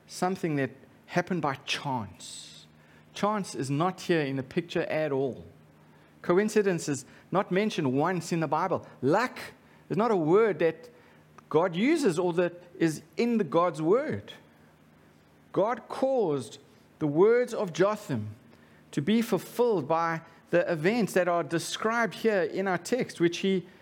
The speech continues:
providentially brought to pass in his timing. And what happens here is, uh, is that over time, God changes the hearts of the, the Shechemites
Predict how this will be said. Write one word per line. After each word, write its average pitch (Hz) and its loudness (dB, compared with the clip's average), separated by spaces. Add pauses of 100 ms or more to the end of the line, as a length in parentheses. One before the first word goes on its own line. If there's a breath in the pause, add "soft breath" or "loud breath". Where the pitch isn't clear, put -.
(280 loud breath)
providentially 220 2
brought 208 2
to 262 -4
pass 202 0
in 226 4
his 214 2 (380 loud breath)
timing. 226 2 (1300 soft breath)
And 156 -6
what 233 0
happens 247 0
here 196 0 (560 loud breath)
is, 190 2
uh, 190 2 (760 loud breath)
is 170 2
that 185 4
over 247 0
time, 254 0
God 214 0 (260)
changes 262 0
the 185 2
hearts 220 -2
of 175 -2
the, 175 0 (320 loud breath)
the 170 0
Shechemites 180 -2